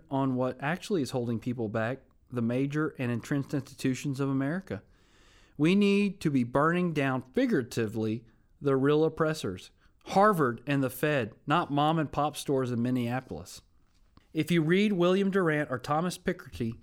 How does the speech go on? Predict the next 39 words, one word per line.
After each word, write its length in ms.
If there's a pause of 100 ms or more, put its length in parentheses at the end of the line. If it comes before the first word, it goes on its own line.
(560)
you 200
realize 580 (100)
that 300
this 260
is 160
just 300
natural 400
cycle 400
of 140
democracies. 720 (500)
As 160
Marx 320
pointed 400
out, 260 (280)
this 180
is 100
a 100
fatal 340
flaw 320
in 40
the 80
system. 460 (400)
But 140
eventually 500
the 100
factory 420
workers 420
will 220
always 400
take 240
over 160
the 100
factory 480
and 80
release 320
themselves 500
from 140
their 140
oppressors. 540